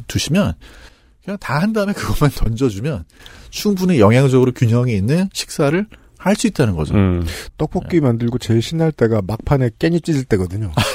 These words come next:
Speaker 2: <laughs> 저는
Speaker 3: 네.
Speaker 2: 냉동실에 청양고추가 항상 있어가지고
Speaker 3: 음.
Speaker 2: 모든 음식에 그걸 하나씩 썰어 넣거든요.
Speaker 3: 음, 그래서 실제로 이제 자취 오래 해보고 이제 혼자 오랫동안 사는 사람들은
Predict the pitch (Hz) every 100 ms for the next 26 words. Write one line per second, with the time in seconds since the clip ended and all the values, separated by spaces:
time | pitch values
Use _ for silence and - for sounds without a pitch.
0 | 202 - 196 - - - - 135 170 156
1 | 107 - - - - 113 95 82 90 113
2 | 135 165 170 151 - 226 233 196 - 160
3 | 262 285 262 180 127 104 92 113 110 80
4 | - 107 82 135 220 285 269 208 165 131
5 | 110 143 - 151 139 101 85 82 80 -
6 | _ - _ _ _ 90 127 127 120 107
7 | 101 143 156 180 113 73 - _ _ -
8 | 185 - 190 156 135 127 101 - - -
9 | 127 151 156 160 - 127 117 151 165 165
10 | 147 127 120 113 107 113 165 160 120 131
11 | - 143 139 151 147 139 135 123 127 170